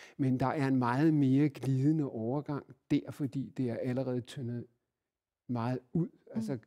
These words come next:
Speaker 1: de store slag er slået på mange måder i sent sytten hundrede-tal uden nogen revolution. Og de, de samme mennesker, han har sagt, fortsætter rigtig meget på den anden side af grundloven. Det tager en generation eller to,
Speaker 2: Mm.
Speaker 1: før der for alvor bliver ændret på det.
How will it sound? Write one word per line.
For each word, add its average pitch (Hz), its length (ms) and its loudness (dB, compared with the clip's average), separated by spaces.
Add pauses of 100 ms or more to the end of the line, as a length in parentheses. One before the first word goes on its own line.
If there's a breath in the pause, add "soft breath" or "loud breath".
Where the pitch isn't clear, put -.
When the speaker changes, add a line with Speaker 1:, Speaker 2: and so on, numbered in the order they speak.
(320)
Speaker 1:
de 139 80 -6
store 139 300 0
slag 127 320 -4
er 120 40 -8
slået 127 440 -4
på 139 100 -8
mange 120 240 -4
måder 127 260 -2
i 117 160 -4 (260 soft breath)
sent 143 260 -8
sytten 139 300 -4
hundrede-tal 127 540 -4
uden 131 360 -4
nogen 117 300 -8
revolution. 113 540 -10 (540 soft breath)
Og - 180 -4 (1000)
de, 143 80 0 (240)
de 135 80 0
samme 151 360 2
mennesker, 143 420 4
han 117 180 -2
har 110 80 0
sagt, 120 200 -6
fortsætter 123 500 -6
rigtig 113 260 -8
meget 113 220 -8
på - 100 -10
den 120 60 -4
anden 120 140 -4
side 139 140 -6
af 120 60 -4
grundloven. 117 460 -6
Det 120 120 -8
tager 139 160 -8
en 127 80 -6
generation 123 600 -8
eller 120 220 -10
to, - 240 -12 (380)
Speaker 2:
Mm. 196 140 -10
Speaker 1:
før - 140 -10
der 113 100 -8
for - 220 -12
alvor 113 360 -8
bliver 113 320 -10 (200)
ændret 123 340 -12
på 131 100 -16
det. 120 120 -18